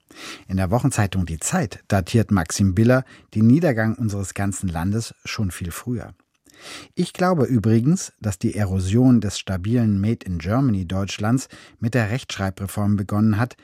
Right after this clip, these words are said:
in den goldenen Neunzigern. Ich meine es ernst. Obwohl fast niemand sie wollte, außer ein paar von ihrem Missionarsgeist überforderte Germanisten, saßen jahrelang Kommissionen zusammen, die ständig neue Regeln und Gegenregeln,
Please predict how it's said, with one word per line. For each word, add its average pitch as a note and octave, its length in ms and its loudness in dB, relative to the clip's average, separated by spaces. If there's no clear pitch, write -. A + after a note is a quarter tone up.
in B2+ 120 2
den C3+ 180 4
goldenen G2 500 0
Neunzigern. F2 640 -4
Ich A#2 160 -10
meine B2+ 300 0
es C3 100 -8
ernst. A2+ 520 -4
Obwohl A#2 360 2
fast - 320 -4
niemand C#3+ 340 4
sie F#2+ 160 -6
wollte, G#2 400 -4
außer D3 320 -2
ein G2+ 180 -2
paar B2 300 -4
von G#2 220 -6
ihrem F#2+ 260 -4
Missionarsgeist F#2 1040 -4
überforderte G2+ 680 0
Germanisten, F2+ 720 0
saßen A2+ 400 2
jahrelang A2+ 540 2
Kommissionen A2 580 0
zusammen, A#2 460 2
die G2+ 100 -4
ständig D#3 480 -4
neue G2+ 360 0
Regeln B2+ 420 2
und - 240 -10
Gegenregeln, A2+ 720 2